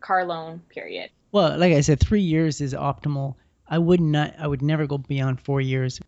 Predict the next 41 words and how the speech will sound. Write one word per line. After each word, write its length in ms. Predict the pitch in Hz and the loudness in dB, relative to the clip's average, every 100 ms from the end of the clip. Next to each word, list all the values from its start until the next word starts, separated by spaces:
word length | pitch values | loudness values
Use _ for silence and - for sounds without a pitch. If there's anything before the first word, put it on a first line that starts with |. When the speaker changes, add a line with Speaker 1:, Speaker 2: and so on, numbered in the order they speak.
| - | -4
Speaker 2:
Also, 300 | 160 165 - | 0 0 0
I 100 | 165 | -2
keep 200 | - 196 | 0 2
my 120 | 151 | 2
cars 240 | - 160 | 4 2
about 200 | 143 143 | 2 2
ten 260 | - 143 143 | 4 4 2
years. 320 | 135 139 131 - - | -2 -4 -8 -14 -8
They 160 | 175 165 | -2 2
lose 220 | 175 180 | 2 2
their 80 | 160 | 0
reliability, 880 | 147 143 143 139 127 139 143 139 135 | 0 0 0 -2 -2 -4 -2 -4 -2
meaning 500 | 151 160 147 139 139 | 0 2 0 -2 -6
you're 140 | 151 143 | -6 0
gonna 160 | 151 | 0
start 300 | 139 151 139 | 0 -2 -2
paying 260 | - 151 139 | 0 0 0
for 160 | - | -2
repair 400 | 135 123 - 151 | -2 0 2 4
bills 400 | 143 131 127 127 | 4 4 2 2
probably 640 | - - 143 139 131 123 - | 0 0 0 0 -4 -4 -6
in 240 | - 147 139 | -2 0 2
the 220 | 131 131 | 0 -2
five-year 680 | - - 143 139 135 135 143 | -2 0 2 2 2 0 0
range. 480 | 135 147 165 165 - | 0 0 -2 -4 -8
So 180 | - 156 | 0 0
the, 160 | 143 | 0
the 100 | 151 | -2
last 240 | 156 170 - | 2 2 2
thing 80 | 175 | 0
you 60 | |
wanna 160 | 143 131 | 2 0
be 100 | 131 | -2
doing 300 | 131 131 123 | -2 -2 -2
is, 180 | 123 - | -4 -6
is 220 | 147 113 _ 262 | -8 -8 _ -2
making 320 | 156 139 139 | -2 0 0
a 60 | |
car 240 | 127 - 156 | 0 0 0
payment 460 | - 131 131 127 - - | 2 2 2 0 -6 -4
and, 340 | 147 147 143 | 0 2 0